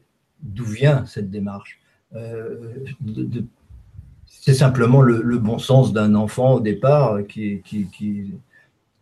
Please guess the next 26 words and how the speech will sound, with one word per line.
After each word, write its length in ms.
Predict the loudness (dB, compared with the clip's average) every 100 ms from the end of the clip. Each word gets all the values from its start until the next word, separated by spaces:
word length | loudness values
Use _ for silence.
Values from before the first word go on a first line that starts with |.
| _
qui, 160 | -18
qui 200 | -14 -14
se 160 | -12 -6
trouve 200 | 0 0
face 300 | 0 -6 -4
à, 100 | -6 -6 -8
à, 440 | -8 -8 -10 -10
à 60 | -8
ces 160 | -4
choses-là. 440 | 4 6 8 6 4 -6 -6
Et 80 | 4
puis, 140 | 4
c'est 160 | 6 8
pas 100 | 8
une 100 | 6
démarche 400 | 4 0 0 6
nouvelle. 500 | 6 8 6 2 -4 -18 -20 -20 _ _
C'est 200 | -2 2
pas 120 | 8 8
une 80 |
démarche 280 | 8 6 6
nouvelle. 320 | 6 6 4 -8
Ce 100 | 4
qui 120 | 8
est 40 |
nouveau, 500 | 10 12 10 8 4